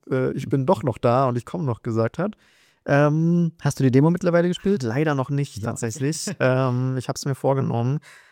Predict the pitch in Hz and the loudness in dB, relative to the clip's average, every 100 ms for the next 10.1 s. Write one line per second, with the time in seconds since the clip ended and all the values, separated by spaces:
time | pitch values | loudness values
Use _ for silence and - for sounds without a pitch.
0 | _ 120 - - 135 135 139 160 - - | _ -4 -4 -4 -4 -2 -2 -4 -8 -14
1 | _ _ _ _ _ 135 143 123 113 110 | _ _ _ _ _ 0 6 6 6 -2
2 | - - 120 127 160 160 156 - 120 127 | -6 -4 0 2 2 0 -4 -2 0 4
3 | 165 - - _ _ _ - 127 135 123 | 2 0 -12 _ _ _ -4 0 0 0
4 | 113 110 113 - 113 - - - - - | -2 0 -2 -4 -8 -10 -12 -10 -10 -14
5 | - - 127 117 117 120 - - - - | -20 -6 0 0 2 -2 -2 -6 -6 -12
6 | - - _ _ _ 139 147 147 139 135 | -18 -20 _ _ _ 2 2 2 2 2
7 | 131 - 139 131 131 247 160 - - 120 | 0 -2 -2 0 0 -4 -8 -8 -4 0
8 | 120 143 135 - 131 123 - 131 - - | 0 0 -2 -4 -4 -4 -4 -6 -6 -4
9 | 117 113 - 123 - 123 123 120 170 - | 2 2 2 -4 -4 -4 -2 -2 -4 -8
10 | - | -12